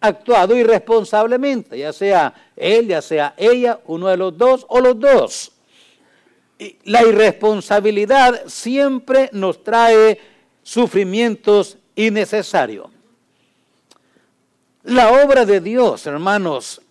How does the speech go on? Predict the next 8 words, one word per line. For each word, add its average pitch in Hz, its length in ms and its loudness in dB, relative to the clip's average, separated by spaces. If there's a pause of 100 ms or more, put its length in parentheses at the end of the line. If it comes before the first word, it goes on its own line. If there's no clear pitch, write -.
(280)
la 208 340 2
obra 254 160 4
de 190 140 0
Dios 202 560 0 (400)
se - 280 -2
avanza 196 600 -2
con 190 220 -6
creyentes 180 880 -2